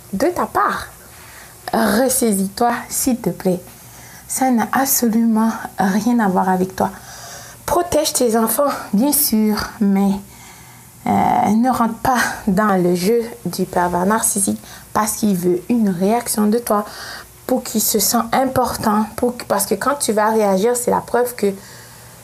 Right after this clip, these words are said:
tu, le pervers narcissique est important. D'accord ?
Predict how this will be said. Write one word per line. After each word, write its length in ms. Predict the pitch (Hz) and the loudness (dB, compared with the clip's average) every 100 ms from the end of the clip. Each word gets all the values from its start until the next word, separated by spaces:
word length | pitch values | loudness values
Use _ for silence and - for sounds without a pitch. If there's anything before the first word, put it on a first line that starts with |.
| - | -10
tu, 560 | - - 196 196 113 - | -2 0 2 2 0 0
le 240 | - 160 196 | 2 2 2
pervers 260 | 202 190 | 2 2
narcissique 420 | 202 202 - 214 | 2 2 2 2
est 140 | 220 226 | 0 0
important. 480 | 226 247 247 330 302 - - - - - - | 0 0 0 0 0 -4 -10 -16 -16 -10 -2
D'accord ? 440 | 190 - 302 - | 0 2 0 -2